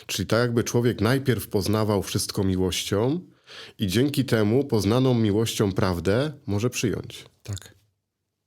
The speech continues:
Speaker 1: To jest
Speaker 2: A czy to by zakładało, teraz mam taką myśl,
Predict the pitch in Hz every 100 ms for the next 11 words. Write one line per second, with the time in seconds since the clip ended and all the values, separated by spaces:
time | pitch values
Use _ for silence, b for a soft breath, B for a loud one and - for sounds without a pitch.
0 | _ - 113 143 - - - 120 - 131
1 | 190 220 156 127 135 117 113 143 139 123
2 | 127 123 120 110 107 104 120 -